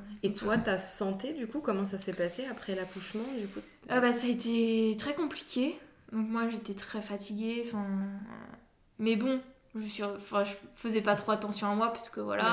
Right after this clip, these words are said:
Speaker 1: ouais.
Speaker 2: euh, et puis, euh, je voulais absolument allaiter. Donc ça, ça a été, j'avais peur qu'on me dise non,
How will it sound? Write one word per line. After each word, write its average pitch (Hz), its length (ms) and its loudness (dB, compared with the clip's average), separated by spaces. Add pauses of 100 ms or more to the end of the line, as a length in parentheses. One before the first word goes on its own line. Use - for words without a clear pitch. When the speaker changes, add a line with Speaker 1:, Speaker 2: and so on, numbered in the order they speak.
(140)
Speaker 1:
ouais. 208 60 4
Speaker 2:
euh, 202 140 2
et 214 120 2
puis, 208 300 2
euh, 208 240 4
je 208 100 -2
voulais 214 160 0
absolument 247 500 4
allaiter. 220 360 2 (440)
Donc 208 120 -4
ça, 220 160 -6
ça 220 100 -6
a 214 60 0
été, 208 640 -4
j'avais 208 260 4
peur 247 460 0
qu'on 202 180 0
me 196 180 2
dise 196 220 0
non, 226 140 -2